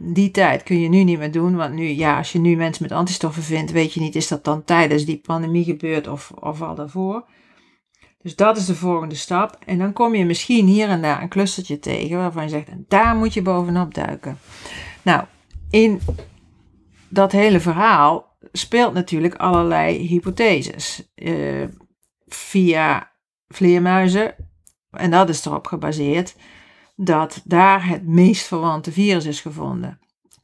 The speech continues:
Dat virus is, is, nou ja, dat is van alle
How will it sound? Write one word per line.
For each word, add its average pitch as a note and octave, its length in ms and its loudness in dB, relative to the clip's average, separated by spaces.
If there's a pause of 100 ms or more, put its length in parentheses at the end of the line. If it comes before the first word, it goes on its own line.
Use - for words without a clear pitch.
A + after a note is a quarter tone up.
(260)
Dat D#3 160 -8
virus F3 380 0
is, D3+ 180 -8
is, - 500 -12 (100)
nou F#3 160 -6
ja, F#3 120 -6
dat F#3 220 -12
is - 160 -14
van E3+ 260 -6
alle F#3 600 4